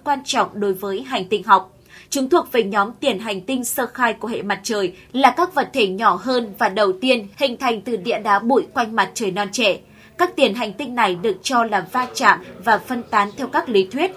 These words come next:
nhưng không biến mất hoàn toàn. Thay vào đó, các mảnh vụn này hợp nhất lại với nhau, tạo thành các hành tinh như Trái Đất theo các lý thuyết đã được chứng minh. Trước đó, các nghiên cứu đã chỉ ra rằng ít nhất có bốn hành tinh đá phía trong của hệ mặt trời,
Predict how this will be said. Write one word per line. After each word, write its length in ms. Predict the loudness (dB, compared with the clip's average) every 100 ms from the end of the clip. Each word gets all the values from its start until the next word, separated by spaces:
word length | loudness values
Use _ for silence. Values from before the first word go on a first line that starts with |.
| -12 -6
nhưng 200 | -4 -4
không 340 | -2 -2 0
biến 220 | -2 0 2
mất 200 | 0 0
hoàn 160 | -4 2
toàn. 200 | 2 2 -4 -20 -20 -10 -4
Thay 100 | 0
vào 120 | 2
đó, 320 | 4 2 0 -2
các 180 | -4
mảnh 240 | -2 -4 -2
vụn 260 | -4 -4
này 220 | -2 -2 -2
hợp 200 | -6 -4
nhất 240 | -4 -2
lại 140 | -2 -4
với 80 | -4
nhau, 320 | 4 4 4 -4 -4 2
tạo 140 | 2
thành 240 | 2 -6
các 260 | -4 -6 -4
hành 160 | -6 -4
tinh 340 | -4 -4 -4
như 160 | -4 -4
Trái 180 | -4 0
Đất 180 | 2 2 -2 -12 -2
theo 140 | -2
các 180 | 0 0
lý 180 | 2 0
thuyết 340 | 0 -4 -4
đã 120 | -4 -2
được 200 | -2 -4
chứng 200 | -4 0
minh. 160 | 0 -2 -16 -20 -20 -10 0
Trước 180 | 2
đó, 280 | 6 6 6 0
các 120 | -2
nghiên 200 | -4 -4
cứu 240 | 2 2
đã 120 | 2 -2
chỉ 180 | -4 -4
ra 220 | -2 0
rằng 240 | 4 4 4 -16 -4
ít 220 | 0 0
nhất 160 | 0 -4 0
có 120 | -2
bốn 280 | 2 0 -2
hành 240 | -6 -6
tinh 280 | -4 -6 0
đá 200 | 2 2
phía 240 | 0 -2 0
trong 200 | -2 -4
của 100 | -4
hệ 160 | -6 -4
mặt 180 | -4 -4
trời, 300 | -2 -2